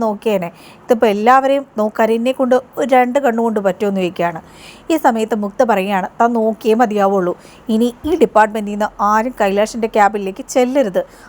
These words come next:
അത് താൻ ഉറപ്പ് വരുത്തിയേ മറി-, മതിയാവുള്ളൂ." "അല്ല മാഡം, ഞാനൊരു കാര്യം ചോദിച്ചോട്ടെ, ഈ ജൂബിലിയുടെ വീഡിയോ കൈലാഷ് സാർ എന്നിട്ട് അവൾക്ക്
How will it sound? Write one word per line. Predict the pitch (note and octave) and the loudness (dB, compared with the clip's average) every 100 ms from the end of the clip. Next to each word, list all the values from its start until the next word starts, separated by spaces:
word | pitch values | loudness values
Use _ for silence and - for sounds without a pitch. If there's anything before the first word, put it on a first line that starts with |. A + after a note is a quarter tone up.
| - | -2
അത് | - G#3 - | -2 -2 0
താൻ | G#3 A#3 - G#3 | 0 0 -2 0
ഉറപ്പ് | A3 - A3 | 0 0 0
വരുത്തിയേ | F#3 F#3+ A3 A#3 | 0 -2 -2 0
മറി-, | F#3 F#3+ A#3+ | -2 -2 -4
മതിയാവുള്ളൂ." | A3 A3+ A#3 G#3+ E3+ F3 - - - - A3 | -4 0 0 2 -2 -4 -8 -20 -20 -4 0
"അല്ല | A#3 C#4 | 0 0
മാഡം, | B3+ A#3+ A#3 - | -2 -2 -4 -6
ഞാനൊരു | A3 B3 B3+ A#3+ | -4 -2 -2 2
കാര്യം | G#3+ G#3+ A3 | 2 2 -4
ചോദിച്ചോട്ടെ, | G3 F#3 F#3+ E3+ E3+ - - - - | -6 -2 -4 -2 -6 -8 -20 -20 -10
ഈ | F3 F3+ | -8 -6
ജൂബിലിയുടെ | G3 F3+ F#3 G3+ G#3 G#3+ A3 G3+ | -4 -2 0 0 2 0 0 -4
വീഡിയോ | G3+ G#3+ A#3 A#3+ A#3+ - - | -2 2 4 2 0 -6 -2
കൈലാഷ് | A#3 A#3+ B3 | 0 0 0
സാർ | B3+ | 0
എന്നിട്ട് | B3 A#3 A#3 | 0 0 -2
അവൾക്ക് | A3+ A#3+ | 0 -2